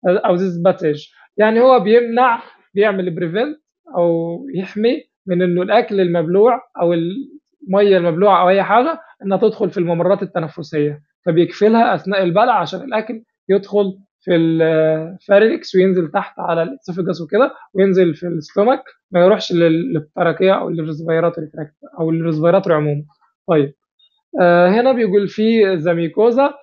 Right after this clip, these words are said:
of the anterior surface of the epiglottis، آه، والvocal cord is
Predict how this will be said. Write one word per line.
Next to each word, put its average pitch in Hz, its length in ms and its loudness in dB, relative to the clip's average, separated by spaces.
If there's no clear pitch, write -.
of 196 60 0
the 185 140 0
anterior 190 540 0
surface 190 380 -4
of 185 240 -8
the 180 80 -4
epiglottis، 196 840 -6
آه، 185 340 4
والvocal 180 560 -2
cord 262 320 0
is 196 500 -4